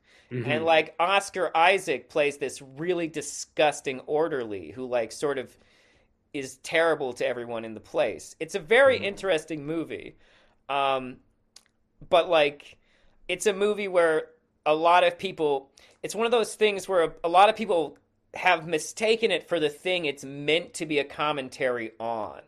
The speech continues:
Speaker 1: That, you know, that's so funny that that happens a lot.
Speaker 2: It does. It,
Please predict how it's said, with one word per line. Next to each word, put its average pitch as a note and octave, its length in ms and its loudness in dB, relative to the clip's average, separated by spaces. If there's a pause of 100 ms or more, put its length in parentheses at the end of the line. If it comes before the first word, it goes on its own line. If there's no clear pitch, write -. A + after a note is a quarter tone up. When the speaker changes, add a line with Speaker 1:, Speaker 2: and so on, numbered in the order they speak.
(340)
Speaker 1:
That, A3 220 0
you C4 100 2
know, D4 220 2 (100)
that's C#4+ 260 -2
so F#4+ 140 0
funny G#3+ 380 0
that D3+ 240 -4
that F#3+ 180 0
happens F3 720 -6 (140)
a B2 60 -8
lot. G2+ 460 -10 (220)
Speaker 2:
It F3+ 140 -4
does. - 580 8
It, C#3+ 140 -10